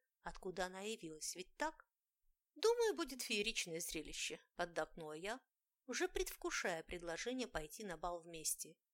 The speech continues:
Иначе с чего бы ему вести разговоры про праздник? "Даже не сомневайся". "Что здесь происходит?"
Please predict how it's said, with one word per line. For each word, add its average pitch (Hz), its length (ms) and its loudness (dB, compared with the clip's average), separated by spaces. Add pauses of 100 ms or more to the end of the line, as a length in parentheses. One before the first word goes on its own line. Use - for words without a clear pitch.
(420)
Иначе 202 460 2
с - 60 4
чего 247 300 2
бы 170 100 0
ему 165 180 -2
вести 175 300 0
разговоры 170 520 -2
про 180 180 0
праздник? 156 600 -8 (540)
"Даже 262 420 2
не 240 120 2
сомневайся". 185 840 2 (880)
"Что - 520 6
здесь - 440 2
происходит?" - 800 0